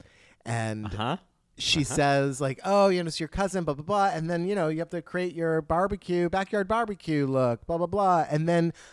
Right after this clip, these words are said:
Speaker 1: Alexis, it gets stepped on,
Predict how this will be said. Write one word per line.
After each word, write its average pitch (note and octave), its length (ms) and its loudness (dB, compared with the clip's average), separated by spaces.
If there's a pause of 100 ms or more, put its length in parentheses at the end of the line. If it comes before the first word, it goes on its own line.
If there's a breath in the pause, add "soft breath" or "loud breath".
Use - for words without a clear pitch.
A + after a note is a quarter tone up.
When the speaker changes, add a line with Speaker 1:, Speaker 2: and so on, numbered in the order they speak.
Speaker 1:
Alexis, E3+ 760 0 (480 soft breath)
it F#3+ 180 -2
gets - 320 -2 (100)
stepped - 580 0
on, A#2+ 460 -6